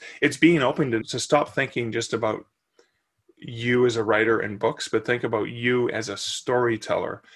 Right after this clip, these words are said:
And a book is just one of the ways that your I P can be leveraged or licensed.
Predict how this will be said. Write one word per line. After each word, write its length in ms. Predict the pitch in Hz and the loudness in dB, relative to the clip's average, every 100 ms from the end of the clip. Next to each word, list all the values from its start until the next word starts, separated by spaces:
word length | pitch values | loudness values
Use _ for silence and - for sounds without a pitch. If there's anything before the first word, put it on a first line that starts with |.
| - - | -18 -2
And 300 | 120 110 107 | 0 0 2
a 60 | 123 | 0
book 300 | 117 147 143 | 4 2 2
is 140 | 123 | -4
just 260 | 110 120 - | 0 -2 -2
one 340 | 120 113 117 | -4 0 0
of 120 | 117 104 | 0 -2
the 120 | 107 | -2
ways 380 | 107 107 104 - | -2 -2 -4 -6
that 180 | 98 | -8
your 240 | 110 107 104 | -4 -2 0
I 120 | 98 | -2
P 260 | - 110 101 | -4 -6 -6
can 200 | 110 101 | -8 -8
be 120 | 98 | -6
leveraged 520 | 101 98 104 98 - | -6 -4 -6 -6 -6
or 80 | 98 | -2
licensed. 580 | 101 110 - - - | 0 -2 -6 -12 -16